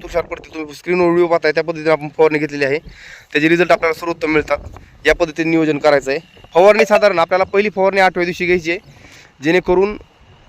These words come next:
जे काय खरपाड्यांचा त्रास आहे, तो त्रास आपला होणार नाही आणि जी डाळ आहे, ती आपली डाळ सशक्त व व्यवस्थितरित्या राहील. आता यामध्ये बऱ्याच जणांचा तुमचा प्रश्न असेल की आपण टॉनिकचा वापर का केला नाही, जे की तुम्ही पीजीआर वापरता.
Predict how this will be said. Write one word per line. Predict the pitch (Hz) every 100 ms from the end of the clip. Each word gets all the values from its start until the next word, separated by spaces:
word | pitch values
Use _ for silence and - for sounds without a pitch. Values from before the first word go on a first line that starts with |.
| _
जे | 156
काय | 190 208
खरपाड्यांचा | 190 190 196 196 196 196 202 202 - _ _ _ _
त्रास | 190 196 190
आहे, | 143
तो | 117 143
त्रास | 165 170
आपला | 165 175 175
होणार | 160 185
नाही | 170 165 - - -
आणि | 135
जी | 143 170
डाळ | 160 185
आहे, | 180 160
ती | 160
आपली | 156 160
डाळ | 151 175
सशक्त | - 180 165 -
व | 175
व्यवस्थितरित्या | 170 156 135 131 156
राहील. | 156 120 - _ _ - _ _ _ - - _ _ _ - - - - - -
आता | - 147
यामध्ये | 196 220 220 208
बऱ्याच | 196 208
जणांचा | 208 214 196
तुमचा | 208 202
प्रश्न | 190 190 202
असेल | 180
की | 185
आपण | 185 180
टॉनिकचा | 185 170 165 147
वापर | 156 139
का | 180 165
केला | 139 117
नाही, | 110
जे | 120 131
की | 139
तुम्ही | 147 151
पीजीआर | - 147 135
वापरता. | 127 113 113